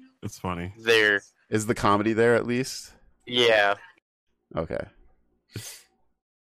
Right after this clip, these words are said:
Speaker 1: it's, it's pretty funny. It's not as funny, like, as some other, like, you know, like, weird anime like that, but
Speaker 3: Not like
Speaker 1: yeah.
Speaker 3: Konosuba?
Speaker 1: Uh, I think, dude, I don't actually, I don't even like Konosuba. <laughs>
Speaker 3: You don't like
Speaker 2: Oh.
Speaker 3: Konosuba? No?
Speaker 1: I think Konosuba's kinda weak.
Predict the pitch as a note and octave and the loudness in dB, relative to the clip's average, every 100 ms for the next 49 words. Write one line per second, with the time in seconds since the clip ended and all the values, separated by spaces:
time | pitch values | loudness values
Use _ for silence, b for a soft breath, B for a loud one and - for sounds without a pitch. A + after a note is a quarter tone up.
0 | _ A2+ - - _ _ - A#2 - F3+ | _ -14 -14 -20 _ _ -10 -10 -8 -8
1 | F#3+ F3 D#3+ A2 - E3 D#3 - D3 C3+ | -6 -6 -6 -6 -6 -6 -8 -8 -6 -4
2 | A2 G2+ F#2+ G2 F#2+ F2 F#2+ G2 G2+ _ | -6 -6 -8 -8 -6 -4 -6 -6 -8 _
3 | _ - A2+ A2+ A2 G#2 G#2 G#2+ G#2+ A2+ | _ -10 -8 -6 -8 -8 -8 -8 -10 -12
4 | - A2 A2+ A2+ A#2 A2 F#2 F2 G2+ F#2 | -12 -8 -8 -10 -10 -12 -12 -4 -2 0
5 | F2+ - - F2+ D#2+ - G#2 G#2 A#2 - | 0 -4 -6 -4 -4 -6 -2 -2 -4 -10
6 | _ _ _ _ _ _ _ _ _ _ | _ _ _ _ _ _ _ _ _ _
7 | _ _ _ - D3 E3+ - C#4+ B3 _ | _ _ _ -12 -12 -10 -10 -10 -12 _
8 | A#2+ G#2+ A2 C#3 B2+ A#2+ - - - - | -8 -6 -6 -6 -8 -10 -14 -16 -12 -8
9 | A#2 G2+ F2 E2+ F2 F2 - A#2+ A2 G#2 | -8 -6 -8 -12 -14 -14 -8 -8 -6 0
10 | C#3 D3+ A#2 C3+ F3 - A2 G3+ D#4 - | 4 4 4 4 4 4 4 2 0 0
11 | A#2+ C#3+ - C4+ F#3+ F3+ E3+ F3 E3 D#3+ | 2 2 2 0 -2 -6 -8 -8 -6 -6
12 | A2 F#2+ F#2+ | -6 -8 -12